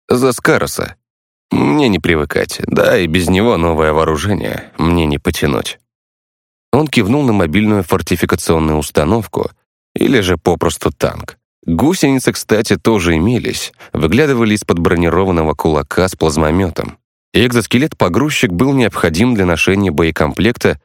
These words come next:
и сменных стволов — а стрелять бустеру придётся много.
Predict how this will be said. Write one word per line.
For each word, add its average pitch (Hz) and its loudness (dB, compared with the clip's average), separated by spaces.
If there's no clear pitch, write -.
и 82 -2
сменных 80 0
стволов — 80 -2
а 78 0
стрелять 80 0
бустеру 135 0
придётся 101 0
много. 78 -2